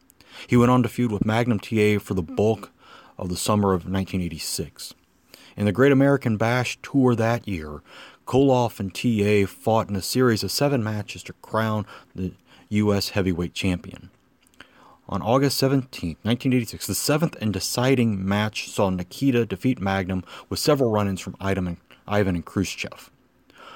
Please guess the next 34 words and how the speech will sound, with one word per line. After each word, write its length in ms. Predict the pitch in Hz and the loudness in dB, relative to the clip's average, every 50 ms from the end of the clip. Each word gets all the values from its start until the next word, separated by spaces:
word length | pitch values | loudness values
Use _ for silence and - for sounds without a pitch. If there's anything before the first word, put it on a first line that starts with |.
| - - - | -20 -18 -4
The 80 | - 104 | 0 2
next 220 | 117 139 - - | 2 2 0 0
month 160 | 143 135 131 - | 0 0 0 0
saw 160 | - 135 123 | 0 0 0
Nikita 320 | 113 104 - - 123 110 | 0 -2 -4 -4 -2 -2
unify 560 | 98 90 101 127 156 156 - - 123 110 104 | 0 2 2 2 2 0 0 0 0 0 0
his 160 | 95 98 92 - | 0 -2 -4 -6
title 340 | - - 95 92 92 92 | -4 -2 -2 0 0 -2
with 180 | 85 92 95 - | -2 -4 -6 -4
the 40 | 95 | -4
national 500 | 98 107 120 131 131 - - 110 95 82 | -4 -2 -2 -4 -4 -6 -8 -8 -8 -4
heavyweight 440 | 90 92 87 87 78 85 82 - - | -4 -4 -4 -2 -4 -6 -10 -10 -16
title 480 | - - 85 80 78 78 78 76 - - _ _ _ _ - _ _ _ _ _ _ | -12 -10 -8 -8 -8 -8 -10 -12 -14 -16 _ _ _ _ -20 _ _ _ _ _ _
held 200 | - 107 98 82 | 0 0 0 2
by 100 | 98 90 | 2 2
Wahoo 260 | 87 90 87 78 85 | 2 2 0 0 -2
McDaniel. 480 | 78 78 - - 95 98 90 78 65 - - _ _ _ _ _ _ _ _ _ _ - - - - - - | -6 -6 -6 -4 -4 -4 -4 -6 -10 -16 -20 _ _ _ _ _ _ _ _ _ _ -20 -20 -20 -20 -12 -4
In 80 | - 104 | 0 0
October 440 | 101 95 - - 139 143 143 147 131 | 0 0 2 4 4 4 6 4 4
nineteen 340 | 123 120 117 - - 117 | 4 2 0 -2 -4 -4
eighty-six, 540 | 107 104 98 95 - - - 107 101 - - | -4 -2 -4 -4 -6 -4 -4 -4 -4 -2 0
Magnum 280 | 107 107 110 98 110 95 | 0 0 2 0 -2 -4
T 200 | - - 104 101 | -4 0 2 2
A 100 | 98 90 | 2 2
had 220 | 85 101 107 101 | 2 0 -2 -2
his 120 | 98 92 - | -4 -6 -6
car 240 | - - 127 117 | -2 2 2 2
accident 440 | 101 87 82 - - - 95 85 82 | 2 0 -2 -6 -10 -8 -8 -6 -6
that 120 | - 87 95 | -6 -6 -4
ended 220 | 98 92 92 87 | -4 -4 -4 -4
his 160 | 90 82 - | -6 -10 -10
career. 400 | - - 87 87 87 87 87 82 - _ _ _ _ _ _ _ _ _ _ _ _ _ _ _ _ - - - - - - - - - - - _ _ _ _ _ _ _ _ _ _ _ | -14 -16 -16 -14 -12 -12 -12 -14 -16 _ _ _ _ _ _ _ _ _ _ _ _ _ _ _ _ -20 -20 -20 -20 -20 -20 -20 -20 -20 -20 -20 _ _ _ _ _ _ _ _ _ _ _
With 240 | - 107 101 - - | -2 -2 -2 -2 0
that, 340 | - 123 139 147 147 147 | 0 2 4 4 2 0